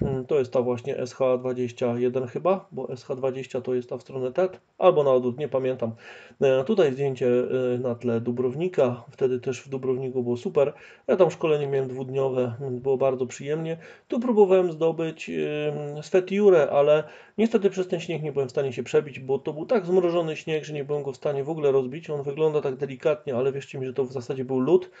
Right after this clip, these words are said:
No i troszeczkę się bałem tutaj tą lewą stroną przejeżdżać, bo, no bo wiedziałem, że na pewno gdzieś tam jeszcze taki zasp trochę będzie. No a tutaj po lewej stronie jest taka dość spora, e, skarpa. E, w drodze powrotnej ze szkolenia odwiedziłem sobie jeszcze Mostar.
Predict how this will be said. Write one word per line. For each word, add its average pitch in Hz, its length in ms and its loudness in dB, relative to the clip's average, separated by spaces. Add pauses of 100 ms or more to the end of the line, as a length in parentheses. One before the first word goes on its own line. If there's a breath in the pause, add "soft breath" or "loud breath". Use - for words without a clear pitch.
(460 loud breath)
No 175 60 4
i 185 60 8
troszeczkę 180 400 0
się 156 120 -4
bałem 156 260 6
tutaj 139 220 0
tą 135 120 -2
lewą 131 260 0
stroną 135 320 -2
przejeżdżać, 139 520 2
bo, 143 400 2 (400 loud breath)
no 190 100 2
bo 196 120 8
wiedziałem, 180 320 4
że 160 80 -2
na 160 120 4
pewno 147 300 2
gdzieś 131 160 -10
tam 139 160 0
jeszcze 131 200 -6
taki 139 260 -6
zasp 139 280 2
trochę 139 240 -2
będzie. 151 400 0 (300 loud breath)
No 139 200 0
a 135 80 0
tutaj 165 260 -2
po 147 120 0
lewej 135 220 2
stronie 139 260 -2
jest 156 120 -8
taka 139 220 -4
dość 143 240 -6
spora, 120 340 2 (360)
e, 120 60 -8
skarpa. 175 500 0 (440 loud breath)
E, 139 240 2
w 170 60 -8
drodze 226 280 2
powrotnej 170 480 2
ze 143 120 -4
szkolenia 135 440 0
odwiedziłem 127 440 -4
sobie 117 200 -4
jeszcze 120 220 -4
Mostar. 160 500 4